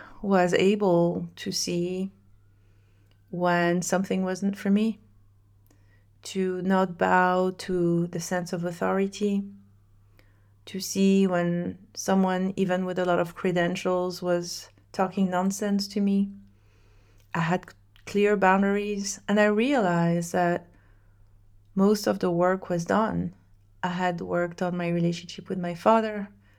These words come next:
my relationship with my mother, my own relationship to motherhood, or not motherhood in that case. And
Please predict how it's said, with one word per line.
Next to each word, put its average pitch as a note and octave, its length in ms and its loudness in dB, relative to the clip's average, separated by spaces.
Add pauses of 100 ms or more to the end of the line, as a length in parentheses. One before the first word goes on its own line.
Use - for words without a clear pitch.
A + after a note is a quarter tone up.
(160)
my F3+ 100 -6
relationship E3+ 600 -2
with F3+ 100 -4
my E3+ 160 0
mother, F3 520 0 (340)
my F3 180 -8
own E3+ 200 2
relationship E3+ 600 0
to E3+ 100 -2
motherhood, F3 580 0
or D#3 140 -4
not E3 340 2
motherhood D#3+ 480 -2
in D#3 120 -4
that D#3 200 -8
case. F3 400 -2 (1040)
And G#3 720 2